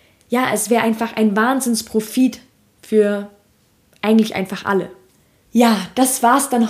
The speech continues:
aber auch für heute. Ich bin jetzt richtig platt nach diesem, äh, Podcast, nachdem ich diesen Podcast aufgenommen habe, weil ich's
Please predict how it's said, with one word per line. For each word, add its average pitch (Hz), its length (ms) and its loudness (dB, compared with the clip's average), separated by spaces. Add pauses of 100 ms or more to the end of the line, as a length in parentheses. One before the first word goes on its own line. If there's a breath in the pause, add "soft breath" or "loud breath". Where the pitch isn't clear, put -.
(100)
aber 214 260 4
auch 220 120 2
für 214 240 -6
heute. 240 440 0 (100)
Ich 208 160 -10
bin 240 140 0
jetzt 226 220 -2
richtig 247 400 -6
platt 220 400 -2 (200)
nach 220 120 -4
diesem, 226 340 0
äh, 214 300 -2
Podcast, 226 520 -4
nachdem 220 240 -4
ich 214 60 -4
diesen 202 200 -10
Podcast 214 380 -8
aufgenommen 196 540 -6
habe, 202 260 -4
weil 196 160 0
ich's - 300 -8